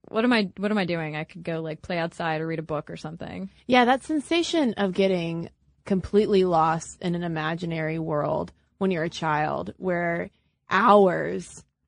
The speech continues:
Speaker 2: are just, I mean, they just evaporate
Speaker 1: Mm-hmm.
Speaker 2: because you're so involved in creating, not only just building up this world,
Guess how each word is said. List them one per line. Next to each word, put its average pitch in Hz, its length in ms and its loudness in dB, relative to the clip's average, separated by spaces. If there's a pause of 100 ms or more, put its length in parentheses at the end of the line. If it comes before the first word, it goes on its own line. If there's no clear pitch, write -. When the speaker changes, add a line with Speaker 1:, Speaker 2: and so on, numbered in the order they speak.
Speaker 2:
are 175 600 0
just, - 560 -6 (260)
I 190 100 -2
mean, 185 120 2
they 185 100 4
just 175 300 -2
evaporate 180 760 2
Speaker 1:
Mm-hmm. 214 400 0
Speaker 2:
because 175 760 2 (120)
you're 185 440 0
so 190 600 2
involved 175 600 2
in 170 360 0
creating, 185 720 6
not 196 160 6
only 226 180 6
just 185 240 2
building 196 400 8
up 185 160 0
this 180 200 -2
world, 170 380 2